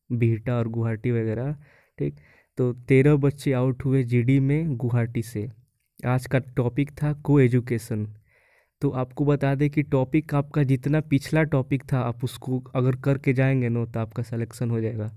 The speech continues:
तीस जीडी टॉपिक आपको प्रोवाइड किए थे, पीडीएफ़ डाल देंगे Telegram में, जाकर आप देख लीजिएगा। आरा वाला टू सेवन Telegram का लिंक है, चैनल, मतलब समझ रहे हैं, सर्च मारिएगा आरा वाला टू सेवन आएगा Telegram में,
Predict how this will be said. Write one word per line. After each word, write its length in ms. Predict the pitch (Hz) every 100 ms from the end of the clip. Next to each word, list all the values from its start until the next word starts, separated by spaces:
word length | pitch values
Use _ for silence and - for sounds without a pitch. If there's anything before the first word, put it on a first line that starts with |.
| - -
तीस 220 | 147 -
जीडी 220 | - 127 135
टॉपिक 400 | 127 123 131 127
आपको 260 | 120 127
प्रोवाइड 400 | 123 123 123 120
किए 240 | 120 117 113
थे, 180 | - 110 - - - _ _ _ -
पीडीएफ़ 420 | 127 127 139 135
डाल 240 | 131 131
देंगे 260 | 135 135 135
Telegram 520 | - 123 123 123 123
में, 180 | 123 127
जाकर 320 | 120 120 127
आप 80 | 123
देख 340 | 117 120 120 120
लीजिएगा। 440 | 113 117 117 143 - _ _ _
आरा 220 | 120 120 123
वाला 280 | 120 120 127 -
टू 120 | 131
सेवन 360 | 123 123 123 127
Telegram 500 | 123 120 120 123 123
का 80 | 120 127 127
लिंक 320 | 131 120 120 131
है, 60 |
चैनल, 400 | 127 123 123 127 127 -
मतलब 240 | 127 135
समझ 240 | 139 147 147
रहे 100 | 143
हैं, 220 | 139 120
सर्च 320 | 120 - 143 143
मारिएगा 440 | 135 139 139 139
आरा 160 | 131 131
वाला 180 | 131 131
टू 160 | 135
सेवन 300 | 127 135 127
आएगा 340 | 117 113 117 120 - _ -
Telegram 380 | 123 120 120 113
में, 200 | 127